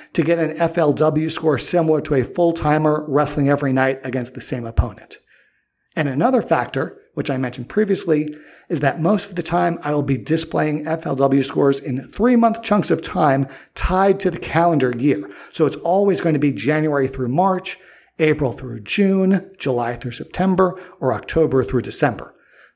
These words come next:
The point of this exercise for now is just to get a feel for what good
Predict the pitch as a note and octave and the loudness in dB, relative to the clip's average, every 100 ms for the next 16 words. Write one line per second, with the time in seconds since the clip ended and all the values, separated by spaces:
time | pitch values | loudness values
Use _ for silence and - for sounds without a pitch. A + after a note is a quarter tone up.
0 | - E3 - A#3 B3+ G#3+ E3 F3 G3 E3+ | -6 -2 0 0 0 0 0 -2 -4 -4
1 | E3+ E3 C#3+ C3+ - C#3 D3+ A3 F#3+ F3+ | -2 0 2 0 -4 -4 0 2 2 2
2 | - D3 - - D3 C#3 A#2+ - G3+ G3+ | 0 -4 -6 -8 2 2 2 -2 0 0
3 | F#3+ F3 C#3+ D3+ - - A#2 - F#3+ A3+ | 0 0 2 2 -2 -8 -16 0 4 4
4 | B2+ C3+ | 2 -4